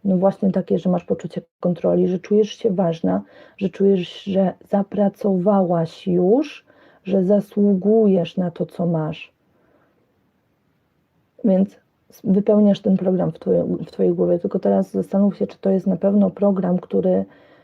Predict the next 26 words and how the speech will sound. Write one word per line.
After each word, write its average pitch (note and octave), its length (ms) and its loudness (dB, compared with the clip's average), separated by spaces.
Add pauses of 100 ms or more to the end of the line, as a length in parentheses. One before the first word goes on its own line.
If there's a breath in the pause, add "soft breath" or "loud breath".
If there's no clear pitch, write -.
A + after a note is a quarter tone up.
(560 soft breath)
buduje F#3 460 2
cię, A3 320 0 (760)
ubogaca F#3 680 0
cię, B3 420 -2 (520)
czy G3+ 120 -2
raczej G#3+ 280 -2
to B3+ 100 0
jest B3 200 0
program, B3 400 2
który A3+ 600 2 (260)
niszczy G3 480 2
cię - 140 -6
od F3+ 120 -6
środka F#3 440 -4
i F3 100 2
wyżera. E3 440 -2 (760 loud breath)
Bo F#3 260 4
ja F#3+ 160 2
jak F#3+ 200 2
zauważyłam, F3+ 800 0
że E3+ 400 -2 (420)
odpalił G3 560 2
mi F#3+ 140 4
się G3 140 -2
taki - 280 -6
trybik, F#3 580 0